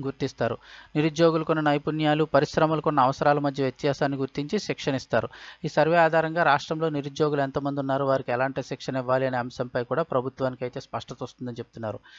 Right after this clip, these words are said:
ఇప్పటి వరకు ఏదో ఒక సబ్జెక్టు, సాంకేతికపైనే శిక్షణ ఇస్తున్నారు. ఇక దీనిపై కూడా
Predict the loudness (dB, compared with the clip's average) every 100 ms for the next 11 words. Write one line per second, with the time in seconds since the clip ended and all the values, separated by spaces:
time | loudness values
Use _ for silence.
0 | -20 -10 -6 -2 0 0 2 2 2 0
1 | 0 0 -2 -4 -4 -4 0 0 2 -2
2 | -2 -4 -2 -2 -4 -8 -6 -4 -2 0
3 | -2 -4 -4 -2 0 -2 -6 _ -20 -12
4 | -4 -2 0 -2 2 0 2